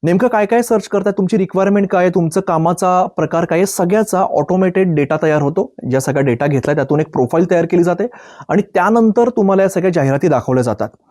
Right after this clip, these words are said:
पुढचा महत्त्वाचा मुद्दा आहे की थर्ड पार्टी कंपनीजना हा डेटा विकला जातो.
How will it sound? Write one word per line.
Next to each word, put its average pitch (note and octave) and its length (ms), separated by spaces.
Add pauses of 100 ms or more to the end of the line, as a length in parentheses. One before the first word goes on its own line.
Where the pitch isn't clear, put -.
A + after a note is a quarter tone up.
(540)
पुढचा G#3+ 220
महत्त्वाचा B3+ 380
मुद्दा A#3 300
आहे A#3 80
की C4 420 (380)
थर्ड A#3 280
पार्टी G3+ 300
कंपनीजना F3 720
हा E3+ 260
डेटा D3 380
विकला C3 400
जातो. A#2+ 440